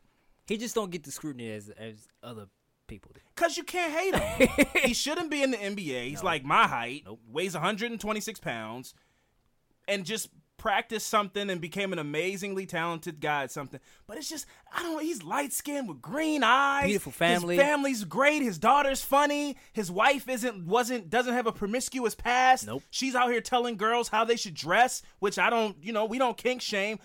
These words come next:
Speaker 2: but that's what she's on. She's like, "I'm holy, and
Speaker 1: Mm-hmm.
Speaker 2: you all should be too."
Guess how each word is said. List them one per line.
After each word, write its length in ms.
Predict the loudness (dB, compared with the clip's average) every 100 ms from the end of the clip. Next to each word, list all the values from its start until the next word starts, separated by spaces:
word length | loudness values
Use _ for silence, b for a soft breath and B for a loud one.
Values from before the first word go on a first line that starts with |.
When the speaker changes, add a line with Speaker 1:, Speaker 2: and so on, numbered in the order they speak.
| b
Speaker 2:
but 120 | -4
that's 220 | 0 0 0
what 120 | -6
she's 280 | -4 -4 0
on. 160 | 0
She's 120 | 0 -2
like, 200 | -2 -2
"I'm 380 | 0 0 -2 -10 _
holy, 520 | -6 -6 -6 -14 -20 _
and 80 | -16
Speaker 1:
Mm-hmm. 120 | -12
Speaker 2:
you 200 | -8 -2
all 200 | 0 0
should 220 | -2 -8 -12
be 160 | -12
too." 340 | -12 -12 -12